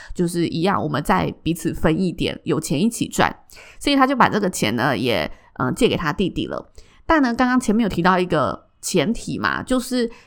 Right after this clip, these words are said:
这一笔钱呢，你需要在两个月过后才能领出来。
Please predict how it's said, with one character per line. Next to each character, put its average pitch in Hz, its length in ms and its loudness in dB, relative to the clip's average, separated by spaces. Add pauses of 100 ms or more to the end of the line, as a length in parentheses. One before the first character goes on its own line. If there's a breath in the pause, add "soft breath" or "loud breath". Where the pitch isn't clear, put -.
(120)
这 311 160 4
一 302 100 0
笔 185 240 0
钱 151 280 0
呢， 151 160 2
你 151 140 0
需 175 180 -4
要 208 180 4
在 208 140 0
两 180 220 -4
个 156 120 -4
月 220 120 2
过 220 200 4
后 185 160 0
才 - 160 -4
能 120 160 -4
领 95 160 -4
出 113 280 -2
来。 95 280 0